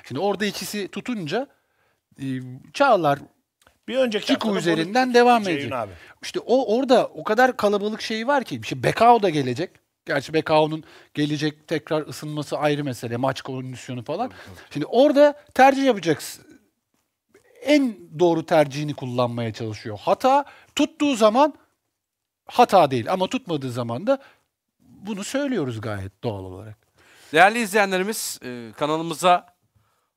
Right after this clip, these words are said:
Speaker 3: abone olmayı ve videoyu aşağı indirip beğeni butonuna, e, basmanızı sizlerden rica ediyorum. Bir yandan da açıklamaları bekliyorum.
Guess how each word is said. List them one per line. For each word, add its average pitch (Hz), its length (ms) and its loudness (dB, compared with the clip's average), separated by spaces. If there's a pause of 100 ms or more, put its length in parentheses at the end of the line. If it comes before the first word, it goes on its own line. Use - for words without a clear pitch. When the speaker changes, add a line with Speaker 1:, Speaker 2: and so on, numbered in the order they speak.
(140)
Speaker 3:
abone 156 320 0
olmayı 160 720 0 (160)
ve 143 280 -2 (180)
videoyu 131 280 -4
aşağı 143 420 2
indirip 139 260 -6 (360)
beğeni 202 300 2
butonuna, 175 600 -2
e, 127 320 -8
basmanızı 156 440 -2
sizlerden 151 580 -2 (480)
rica 175 340 2
ediyorum. 147 340 -6 (120)
Bir 120 100 -10
yandan 160 340 -2
da 160 60 2
açıklamaları 160 540 -4
bekliyorum. 147 480 -8